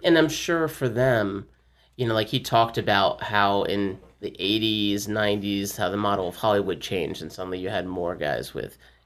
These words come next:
M B As and J Ds making creative decisions.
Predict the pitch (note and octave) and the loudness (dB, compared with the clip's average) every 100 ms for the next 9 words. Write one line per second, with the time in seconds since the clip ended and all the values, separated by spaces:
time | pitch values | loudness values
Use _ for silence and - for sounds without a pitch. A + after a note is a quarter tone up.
0 | - A2+ G2+ G2 F#2+ F2+ - G2+ G#2 F2+ | -6 -4 -2 0 2 0 -2 -4 0 0
1 | F2 F2+ F2+ E2+ F2 - F#2+ G2+ G2+ - | 0 -4 -2 -4 -6 -8 -2 -2 -2 -4
2 | F#2+ F#2 - G2+ F#2 D#2 D2+ E2+ D#3+ D3 | -10 -10 -10 -4 -4 -4 -8 -8 -6 -4
3 | F2+ F2+ - | -4 -6 -10